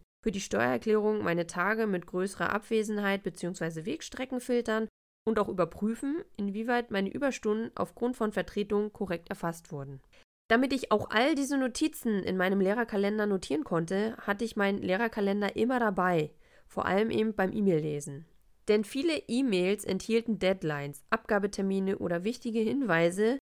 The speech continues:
die zu einem bestimmten Zeitpunkt wichtig waren. Diese Informationen trug ich mir kurzerhand in meinen Kalender ein,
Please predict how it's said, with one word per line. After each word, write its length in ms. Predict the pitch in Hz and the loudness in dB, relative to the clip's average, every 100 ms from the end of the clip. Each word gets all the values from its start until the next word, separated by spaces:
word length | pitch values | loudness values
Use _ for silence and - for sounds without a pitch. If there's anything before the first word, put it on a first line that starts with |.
| - | -4
die 220 | 226 233 | -2 -2
zu 140 | - | 0
einem 140 | 202 196 | 0 0
bestimmten 500 | 202 - 262 - 254 | -2 -2 -4 -4 -6
Zeitpunkt 640 | - 175 185 - 208 175 | 0 0 0 -2 -2 0
wichtig 360 | 202 - 175 - | -2 -2 -8 -8
waren. 320 | 135 131 131 - _ _ _ _ _ | -12 -12 -16 -20 _ _ _ _ _
Diese 180 | 254 277 | -2 0
Informationen 720 | 277 277 254 214 - 220 285 | 0 0 0 0 0 2 0
trug 220 | - 233 | -2 -4
ich 140 | 240 - | -4 -2
mir 100 | 240 | -4
kurzerhand 640 | - 240 240 247 233 240 | 0 0 0 0 0 -2
in 100 | 233 | -2
meinen 260 | 202 196 208 | 0 0 -2
Kalender 520 | 202 185 214 202 - | 0 0 2 0 -2
ein, 340 | 160 196 247 | -2 0 0